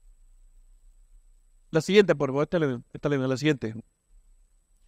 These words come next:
Esto es importante, bueno, necesitaba un cursor. En el intestino, tengo una capa que tenemos a la... Ah, este sí lo necesitaba, doctor, muy amable.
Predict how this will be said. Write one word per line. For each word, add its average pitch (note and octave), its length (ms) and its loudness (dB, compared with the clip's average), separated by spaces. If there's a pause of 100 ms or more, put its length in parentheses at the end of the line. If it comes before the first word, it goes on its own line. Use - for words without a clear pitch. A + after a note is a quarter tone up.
(960)
Esto E3+ 200 4
es G#3+ 60 8
importante, E3+ 420 2
bueno, D#3 340 4
necesitaba C#3 280 2
un F#3 80 0
cursor. D#3 420 -4 (1700)
En E3+ 220 0
el D#3+ 300 2 (1200)
intestino, F3+ 800 2 (800)
tengo F#3 200 4
una F#3+ 160 4
capa E3+ 240 2
que D#3 100 -2
tenemos D3 320 0
a C3 80 2
la... A#2+ 180 -6 (300)
Ah, - 220 -14 (260)
este - 260 -14
sí - 120 -4
lo A2 160 2
necesitaba, A2 680 -4 (180)
doctor, A#2 320 0
muy A2+ 160 2
amable. A2 360 0